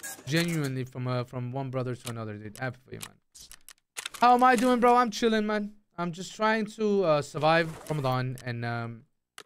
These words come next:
you know, looking forward to everything to be back in normal, uh, so I can start drinking my morning coffees,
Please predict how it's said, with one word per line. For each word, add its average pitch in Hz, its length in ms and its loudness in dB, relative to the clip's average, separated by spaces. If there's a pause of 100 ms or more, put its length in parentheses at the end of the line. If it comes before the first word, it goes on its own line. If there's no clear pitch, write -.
(100)
you 185 40 0
know, 185 300 2 (460)
looking 220 240 0
forward 208 380 0
to 190 140 -2
everything 170 380 -4
to - 100 -20
be 151 120 -6
back 147 260 -2
in 147 100 -4
normal, 127 440 -6 (640)
uh, 123 120 -2
so 123 160 -6
I 131 60 0
can 131 160 -8
start 135 320 -4
drinking 143 340 -8
my 127 120 -2
morning 131 320 -4
coffees, 139 580 -2